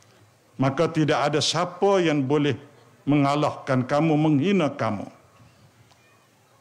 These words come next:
Dan sekiranya Allah nak menghina kamu, maka tidak ada siapa yang boleh memberikan pertolongan kepada kamu selepasnya.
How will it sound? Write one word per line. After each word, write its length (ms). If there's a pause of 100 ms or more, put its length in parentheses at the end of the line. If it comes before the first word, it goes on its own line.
(1400)
Dan 160
sekiranya 560
Allah 480
nak 160
menghina 560
kamu, 720 (1300)
maka 240
tidak 320
ada 200
siapa 600
yang 240
boleh 320 (240)
memberikan 720
pertolongan 880 (320)
kepada 400
kamu 400
selepasnya. 720